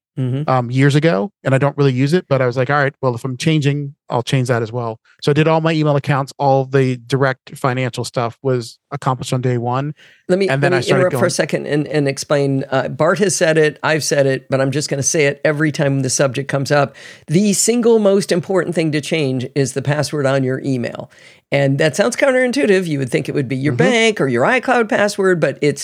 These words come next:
Speaker 1: it, well, if your iCloud password is your email password, definitely it is the number one. But it's the number one because that's how you get password resets.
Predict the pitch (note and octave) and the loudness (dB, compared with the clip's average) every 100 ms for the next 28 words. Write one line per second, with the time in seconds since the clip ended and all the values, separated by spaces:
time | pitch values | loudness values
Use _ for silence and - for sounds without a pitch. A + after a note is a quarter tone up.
0 | - C#3+ A2+ A2+ - - D#3+ A3+ G#3+ F#3 | -2 -2 0 -4 -4 -2 0 2 0 0
1 | F3+ E3+ D3+ C#3+ D3 C#3 B2+ B2+ B2+ B2 | -2 0 -2 0 -2 0 0 0 -2 -2
2 | C#3 B2+ C3 - C3+ C3 B2+ B2+ B2+ B2 | -4 -2 -2 -2 -4 -2 -2 -2 -2 0
3 | B2+ B2+ B2+ - - - D#3 F3 C#3 - | -2 -2 -4 -10 -20 -12 -2 0 0 0
4 | F3+ F3+ A#3+ G3+ G#3+ F#3+ C#3 D3 C#3 G#3 | 2 4 2 2 2 0 0 0 0 -2
5 | A3 A3 F#3+ E3+ G3+ E3 F#3+ - D#3+ F#3 | 0 0 2 2 0 0 -4 -2 -2 0
6 | A#3 - - - | 0 -2 -6 -14